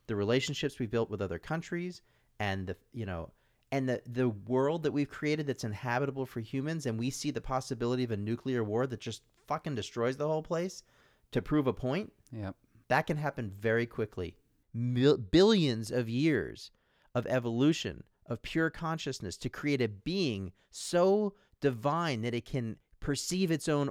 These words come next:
Speaker 1: origin and its own divinity and live in alignment with that which created it. And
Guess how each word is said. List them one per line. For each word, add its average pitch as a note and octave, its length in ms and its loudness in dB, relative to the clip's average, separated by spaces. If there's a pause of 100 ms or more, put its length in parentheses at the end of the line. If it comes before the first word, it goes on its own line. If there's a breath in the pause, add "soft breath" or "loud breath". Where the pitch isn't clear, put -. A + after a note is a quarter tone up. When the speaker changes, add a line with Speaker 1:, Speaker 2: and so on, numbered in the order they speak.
Speaker 1:
origin C#3 500 2
and G#2 80 -4
its - 80 -8
own C3+ 200 0
divinity B2 580 2
and A#2+ 180 0
live E3 200 4
in C#3+ 160 0
alignment A2 760 0 (300 soft breath)
with G#2 280 0
that C3+ 260 4
which C#3 200 -2
created B2 540 2
it. D#2 180 -4 (240)
And B2+ 120 -2